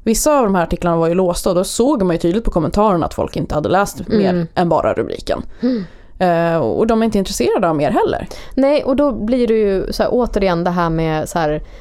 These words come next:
Speaker 2: "Ja, jag struntar i om det, det, det har hänt eller inte, det är ändå hemskt."
Speaker 1: <laughs> Ja, verkligen. Den är, men det är ju det, det är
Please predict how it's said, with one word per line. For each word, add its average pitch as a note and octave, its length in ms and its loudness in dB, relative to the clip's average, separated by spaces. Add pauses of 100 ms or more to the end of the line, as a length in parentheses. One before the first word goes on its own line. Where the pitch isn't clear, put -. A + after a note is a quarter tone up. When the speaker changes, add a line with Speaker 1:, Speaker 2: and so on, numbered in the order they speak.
(120)
Speaker 2:
"Ja, A3+ 100 2
jag B3+ 160 2
struntar A#3+ 360 2
i G#3+ 120 4
om G3+ 120 2
det, G#3 200 2
det, F#3+ 360 0
det G3+ 100 2
har G#3+ 180 2
hänt G#3 300 2
eller G#3+ 120 2
inte, F3+ 200 0
det G3+ 180 2
är G4+ 220 0
ändå G3 280 2 (100)
hemskt." - 640 -2
Speaker 1:
<laughs> - 0 -
Ja, C4 240 4
verkligen. A3 440 0 (440)
Den A3+ 120 2
är, - 180 0
men C4+ 140 0
det D4+ 60 2
är D#4+ 120 0
ju G#3+ 100 2
det, D3 200 2
det A#3 160 0
är G3+ 80 0